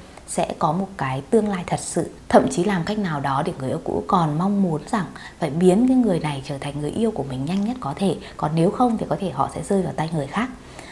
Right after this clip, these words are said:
Đây là lý do mà các bạn cũng có thể áp dụng cái chiến lược ghen tị một chút nhé trong cái khoảng thời gian này, bởi vì chúng ta là bạn bè mà, nên các bạn hoàn toàn có cái khả năng để có thể thả thính ai đó khác hoặc là nhận cái sự quan tâm của ai đó khác. Nếu mà các bạn đang tò mò về chiến lược ghen tuông ấy,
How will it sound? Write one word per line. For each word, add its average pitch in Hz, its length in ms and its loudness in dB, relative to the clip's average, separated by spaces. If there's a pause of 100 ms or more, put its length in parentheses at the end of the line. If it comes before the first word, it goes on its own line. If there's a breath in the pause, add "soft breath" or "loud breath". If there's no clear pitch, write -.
(120)
Đây 226 120 6
là 196 80 10
lý 160 140 4
do 202 160 2
mà 175 80 -2
các 185 80 -2
bạn 180 160 0
cũng - 120 -2
có 185 120 -2
thể 202 80 -4
áp - 220 -4
dụng 214 120 0
cái - 100 -4
chiến 151 220 -2
lược 175 180 -2
ghen 180 100 6 (140)
tị - 140 0
một 151 180 -4
chút 240 160 -2
nhé 277 200 0
trong 190 120 -2
cái 170 80 -2
khoảng 147 200 0
thời 139 140 -4
gian 170 200 -4
này, 156 140 -4 (240 loud breath)
bởi 156 100 2
vì 151 80 0
chúng 160 120 -6
ta 190 100 2
là 175 120 4
bạn 151 240 0
bè 143 200 -2
mà, 135 120 -4 (220 loud breath)
nên 180 100 0
các 220 60 4
bạn 208 200 4
hoàn 151 220 -2
toàn 151 280 2
có 151 220 0
cái 214 120 -6
khả 190 160 -4
năng 165 180 -2 (280 loud breath)
để 170 220 0
có - 240 2
thể 185 240 2 (300 loud breath)
thả - 200 0
thính - 160 -2
ai 196 200 -2
đó 170 100 2
khác 247 260 -2 (300 loud breath)
hoặc 160 200 0
là 151 80 0
nhận 170 240 2
cái 196 80 0
sự - 160 -2
quan 165 220 0
tâm 170 140 -2
của - 80 -2
ai 156 180 -2
đó 139 120 -6
khác. 254 220 -6 (360 loud breath)
Nếu 190 120 6
mà 214 60 4
các 220 80 4
bạn - 120 4
đang 190 100 0
tò 160 180 4
mò 143 260 0
về 143 160 0
chiến 156 300 -2
lược 202 200 0
ghen 180 220 0
tuông 196 180 6
ấy, 214 80 -2